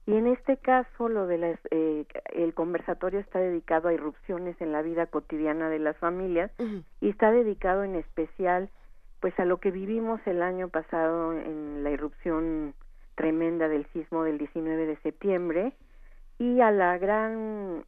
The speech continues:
Speaker 1: gama de violencia, desafortunadamente, que irrumpe en la vida de las familias, como son los asaltos, secuestros, desapariciones forzadas, los juicios legales de diferente índole, porque son,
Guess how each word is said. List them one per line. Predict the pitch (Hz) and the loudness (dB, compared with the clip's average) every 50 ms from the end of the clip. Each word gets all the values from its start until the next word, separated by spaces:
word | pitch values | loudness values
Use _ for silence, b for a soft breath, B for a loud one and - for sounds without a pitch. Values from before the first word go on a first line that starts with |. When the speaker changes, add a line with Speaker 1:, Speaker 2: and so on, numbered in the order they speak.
| - - - - | -16 -20 -16 -6
Speaker 1:
gama | 175 175 185 175 180 185 180 170 | -2 0 0 0 0 0 0 0
de | 160 147 | 0 0
violencia, | 143 151 156 151 151 160 165 170 165 160 - 185 160 | 0 0 0 0 0 0 0 0 -2 -4 -4 -4 -4
desafortunadamente, | 147 143 - - - - - 143 - - - 151 151 151 160 160 160 160 156 156 156 156 156 151 147 - 156 151 - | -4 -4 -4 -4 -6 -4 -2 -4 -4 -4 -4 -4 -4 -2 0 0 0 0 0 0 -2 -2 -4 -4 -4 -4 -4 -4 -4
que | - - 151 | -4 -4 -2
irrumpe | 147 143 147 160 170 170 170 160 175 170 | -2 -2 -2 -2 -2 -2 -2 -2 -2 -2
en | 160 151 | 0 0
la | 147 147 | -2 -2
vida | 151 156 160 156 156 | 0 0 0 0 0
de | 151 139 | 0 0
las | 135 131 - | -2 -2 -2
familias, | - - 139 139 147 151 151 151 151 156 160 B B B B B B B B B - | -4 -4 -4 -4 -2 -2 -2 0 0 -2 -2 B B B B B B B B B -8
como | - 165 156 156 151 - | -6 -4 -2 -2 -4 -2
son | - 180 165 165 165 | -2 0 0 2 2
los | 160 156 147 143 - - - - - - - - | 2 2 2 0 -4 -8 -20 -20 -16 -6 -4 -2
asaltos, | 143 151 - - - 170 156 156 151 - - 139 - - | -2 -2 -2 0 2 4 4 4 2 0 -6 -8 -8 -8
secuestros, | 139 - - 147 139 - - - 143 135 | -8 -4 -2 -2 -2 -2 -4 -6 -6 -6
desapariciones | 127 120 - 123 - - 131 127 - - - 156 151 151 147 147 | -6 -4 -4 -4 -2 0 0 -2 -2 -2 -4 -4 -4 -4 -4 -6
forzadas, | - - 135 131 131 - 139 139 135 139 139 135 131 - - b b b b b b b b b b b - | -6 -6 -6 -6 -2 0 0 2 2 4 2 2 0 -2 -4 b b b b b b b b b b b 2
los | 165 165 156 - | 4 4 4 4
juicios | - 170 160 - 165 156 151 | 0 -2 -2 0 -2 -2 0
legales | 147 147 147 151 151 151 151 147 143 | 0 2 2 4 4 2 2 0 0
de | 143 | 0
diferente | 143 143 143 - 156 147 147 147 151 - 156 156 147 - | -2 -2 -2 -4 -4 -4 -4 -4 -6 -4 -4 -4 -4 -2
índole, | - 175 175 175 170 151 139 139 139 139 | -2 -2 -2 0 0 0 0 0 -2 -4
porque | - - 147 143 - - 156 - - | -4 -4 -8 -4 -2 -2 -2 0 0
son, | 202 190 190 196 190 185 175 165 | 0 0 0 -2 -2 -2 -2 -4